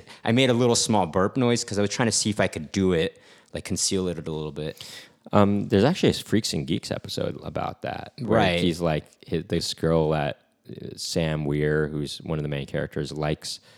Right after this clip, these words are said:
Speaker 2: this girl, and he's, like, studying with her, and she, like, farts, but tries to hide it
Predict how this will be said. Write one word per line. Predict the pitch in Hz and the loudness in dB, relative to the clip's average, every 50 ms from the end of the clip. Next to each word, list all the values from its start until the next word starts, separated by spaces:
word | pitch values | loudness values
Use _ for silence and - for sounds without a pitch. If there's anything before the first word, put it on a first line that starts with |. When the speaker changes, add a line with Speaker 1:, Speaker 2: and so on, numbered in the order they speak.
| - _ _ _ _ | -20 _ _ _ _
Speaker 2:
this | - 78 69 - - - _ _ _ | -4 -4 -2 -2 -6 -10 _ _ _
girl, | - - 90 95 95 87 80 76 76 78 | 2 4 6 8 8 8 6 4 2 0
and | 76 73 73 71 - - _ _ _ _ _ _ _ | -2 -4 -6 -8 -10 -14 _ _ _ _ _ _ _
he's, | _ - - 85 78 - | _ -8 -6 -6 -2 -2
like, | 85 78 76 | -2 -2 -2
studying | - - - - 87 82 87 87 | -4 -2 2 2 4 4 4 4
with | 85 80 76 | 2 2 2
her, | 69 71 73 71 | 0 -2 -2 -2
and | 71 69 69 | -2 -6 -8
she, | - - - 82 78 | -10 -8 -6 -6 -4
like, | - 65 - - - | -4 -6 -8 -8 -10
farts, | - - - - 80 82 85 - - - - - - - - _ | -14 -6 -2 2 2 2 2 0 -4 -10 -10 -10 -12 -14 -8 _
but | - - - - | -4 -4 -4 -4
tries | - - - 78 156 - | -4 -2 0 0 0 -2
to | - 147 | -4 -6
hide | - - - 73 73 | -4 -4 -4 -2 0
it | - - - - _ _ | 0 0 0 -2 _ _